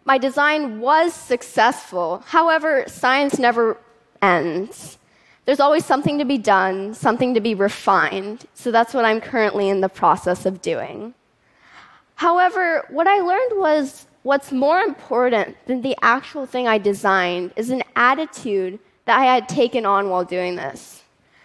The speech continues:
And that attitude was, even though I'm a fourteen-year-old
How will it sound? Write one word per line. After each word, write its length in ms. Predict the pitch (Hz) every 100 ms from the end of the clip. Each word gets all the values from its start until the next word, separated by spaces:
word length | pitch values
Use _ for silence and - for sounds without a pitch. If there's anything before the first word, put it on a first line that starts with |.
| _
And 140 | - 311
that 100 | 320
attitude 500 | 311 370 - 339 254
was, 600 | 214 202 220 226 - - _ _ _ _ _ _ _ -
even 260 | 311 339
though 140 | 330 302
I'm 100 | 277
a 40 |
fourteen-year-old 1000 | - 262 254 - 269 247 196 180 202 269